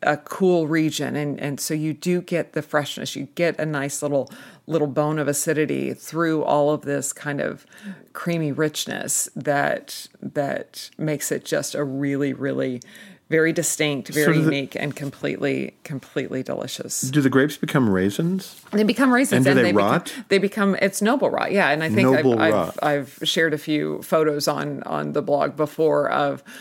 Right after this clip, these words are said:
Speaker 1: of how these grapes look. I, when I was on a Sauterne trip, and, and it literally is. It's, it's a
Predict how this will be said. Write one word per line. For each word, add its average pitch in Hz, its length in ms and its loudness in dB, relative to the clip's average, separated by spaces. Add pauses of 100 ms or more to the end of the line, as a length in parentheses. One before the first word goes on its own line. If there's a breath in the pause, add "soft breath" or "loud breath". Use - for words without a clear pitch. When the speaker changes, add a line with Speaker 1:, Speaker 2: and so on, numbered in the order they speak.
(380 loud breath)
Speaker 1:
of 147 280 0
how 165 380 2
these 147 320 0
grapes 147 400 0
look. 151 240 2
I, 147 220 2
when 135 340 -6
I 131 60 -4
was 139 180 -4
on 139 160 0
a 127 240 -6
Sauterne 185 540 0
trip, - 340 -4
and, 143 260 -2
and 156 160 0
it 147 220 -2
literally 160 480 2
is. 156 180 2
It's, 131 280 -6
it's 147 180 -2
a 135 140 -6